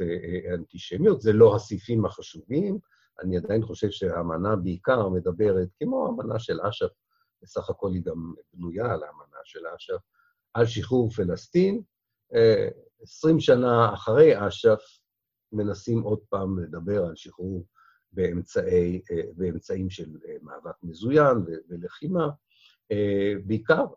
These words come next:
כדי להראות שההחלטה של אש"ף לסגת מן המאבק המזוין, המזוין,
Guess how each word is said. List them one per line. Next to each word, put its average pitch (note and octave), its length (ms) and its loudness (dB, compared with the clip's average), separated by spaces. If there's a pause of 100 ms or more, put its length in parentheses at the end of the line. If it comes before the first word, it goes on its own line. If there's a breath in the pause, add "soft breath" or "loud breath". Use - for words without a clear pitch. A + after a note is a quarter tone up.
(260)
כדי G#2+ 260 2
להראות A#2+ 440 4
שההחלטה F#2 880 -2
של G2+ 260 -4
אש"ף G#2+ 420 -4
לסגת B2+ 600 -2
מן F#2+ 160 -2
המאבק F2+ 500 0
המזוין, F2+ 520 -8 (400)
המזוין, G2 640 0